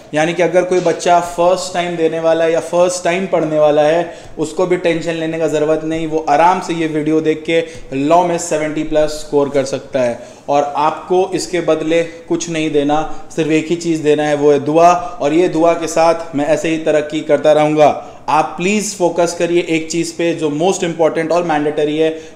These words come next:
वो ये है कि तीनों series का एमसीक्यू मेला uploaded है,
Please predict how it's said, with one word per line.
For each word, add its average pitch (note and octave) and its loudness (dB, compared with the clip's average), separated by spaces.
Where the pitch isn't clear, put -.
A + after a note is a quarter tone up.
वो E3 2
ये D#3+ 0
है E3 0
कि E3+ -2
तीनों F#3+ -2
series F3+ -4
का F3+ 0
एमसीक्यू D#3 -2
मेला D#3 0
uploaded C3+ 0
है, A2 -4